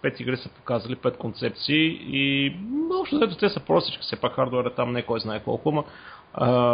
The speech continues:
общо взето Augmented Reality, местейки си главата, мигайки с очите и така нататък, манипулираш по някакъв начин нещата, решаваш пъзели, стреляш по някакви неща. Ми е любопитно, обаче, ако ти вървиш по улицата и си цъкаш някаква игра,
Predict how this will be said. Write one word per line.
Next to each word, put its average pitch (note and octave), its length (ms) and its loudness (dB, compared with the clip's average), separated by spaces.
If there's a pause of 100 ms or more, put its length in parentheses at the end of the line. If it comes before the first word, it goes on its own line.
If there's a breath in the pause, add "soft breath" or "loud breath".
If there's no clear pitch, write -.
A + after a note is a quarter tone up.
(1000)
общо - 240 0
взето G3 380 4 (360)
Augmented E3+ 540 2
Reality, C#3+ 540 2 (480)
местейки D3+ 380 -2
си - 140 -12
главата, C3 720 2 (140)
мигайки C3 400 0
с - 100 -12
очите C3+ 260 -6
и A#2+ 40 -4
така C3 200 0
нататък, B2+ 340 -2
манипулираш A2+ 500 -8
по - 100 -12
някакъв A2 260 -8
начин A2 280 -6
нещата, B2 320 -4
решаваш A2+ 300 -2
пъзели, C3 300 -4
стреляш A#2 280 -2
по A#2+ 120 -8
някакви A2+ 240 -6
неща. C#3+ 280 -4 (600 loud breath)
Ми C#3+ 120 2
е D3 60 6
любопитно, C#3 440 2
обаче, F3 280 4
ако D#3 140 -4
ти F3+ 120 2
вървиш D3+ 340 2
по D3+ 200 0
улицата A#2+ 480 0 (140)
и C3+ 60 2
си - 140 -10
цъкаш E3 300 0
някаква D3 300 2
игра, A2+ 360 0